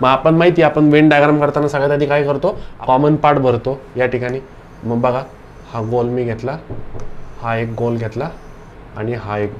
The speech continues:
goal. तीन आहेत ना आपले, तीन ब्रँड आहेत ना mobile phone. कोणते कोणते ब्रँड आहेत आपले? कोणते कोणते ब्रँड आहेत आपले? बघा बरं, कोणते कोणते ब्रँड आहेत? एक मिनटं, हा, हा सर, हा थोडासा मी छोटा काढतो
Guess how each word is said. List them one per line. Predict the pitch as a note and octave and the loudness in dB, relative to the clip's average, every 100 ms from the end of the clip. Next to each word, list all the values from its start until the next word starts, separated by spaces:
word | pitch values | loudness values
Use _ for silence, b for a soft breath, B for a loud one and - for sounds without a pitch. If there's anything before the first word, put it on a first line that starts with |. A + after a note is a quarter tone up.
| - | -8
goal. | G2 D#2 - - - | -8 -10 -18 -20 -6
तीन | C#3 C#3 | -2 0
आहेत | C#3+ D3+ | 0 -2
ना | |
आपले, | E3 D#3 E3 - | -4 -4 -6 -2
तीन | D3 D3 | 2 2
ब्रँड | D3 D#3 | 2 2
आहेत | D3+ F3 | 0 -2
ना | |
mobile | E3 D3+ D#3 | -2 0 0
phone. | D3+ D#3 E3 B B - | -2 -6 -8 B B -2
कोणते | D3 D#3 | 0 2
कोणते | D#3 D#3+ | 4 4
ब्रँड | D3+ D#3 D#3+ | 4 4 4
आहेत | D#3 | 2
आपले? | D3+ D#3+ A3 - B B | 2 0 -2 -6 B B
कोणते | - D3 D#3+ | 0 0 2
कोणते | D#3+ E3 | 2 2
ब्रँड | D3+ D#3 D#3+ | 2 2 2
आहेत | D#3 D#3 | 2 0
आपले? | D3 F#3 - - - - | -2 -2 -4 -10 -20 -6
बघा | C#3 C#3+ | 0 2
बरं, | D3 D#3+ F#3 - | 2 -2 -6 -6
कोणते | C#3+ D3 | -4 -2
कोणते | D3+ D3 | -2 -2
ब्रँड | C#3+ D3 C#3+ | -2 -2 -4
आहेत? | E3 - | -6 -10
एक | A#2+ - | -12 -10
मिनटं, | A2+ B2+ | -10 -8
हा, | A#2+ A#2+ - A2 | -8 -10 -12 -10
हा | E2+ | -10
सर, | - - - - B B B - A#2+ | -8 -12 -16 -18 B B B -14 -12
हा | - | -8
थोडासा | A#2 A2+ A#2 | -6 -4 -4
मी | A2 | -4
छोटा | - G#2+ | -6 -8
काढतो | G#2+ A2 G2 | -6 -8 -8